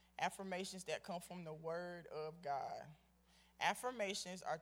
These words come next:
things that you say to yourself to encourage yourself. Some people put affirmations on sticky notes on their mirrors. Some people have 'em taped to their desk at work, at work.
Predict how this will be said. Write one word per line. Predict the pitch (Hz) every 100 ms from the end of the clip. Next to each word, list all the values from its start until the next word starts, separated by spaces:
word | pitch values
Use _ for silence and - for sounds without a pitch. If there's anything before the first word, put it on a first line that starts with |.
| -
things | 180 202 190
that | 190 160
you | 180
say | - 190 190
to | -
yourself | 190 185 - 165 147 175 - - - - - - - - -
to | 226
encourage | 165 185 226 208 190 170
yourself. | 170 156 - 139 - - - - - - - - -
Some | - 220
people | 233 226 220
put | 208 113
affirmations | 202 208 202 208 214 196
on | 180
sticky | 175 208 214 196
notes | 190 185 185
on | 180 180
their | 180 180
mirrors. | 185 175 156 135 - - - - - - -
Some | - 196
people | 220 226 202
have | 214 214 208
'em | 196
taped | 226 208 220
to |
their | 208 202
desk | 196 202 214 202
at | 156
work, | 175 190 170 - - - - - -
at | 180 175
work. | 196 180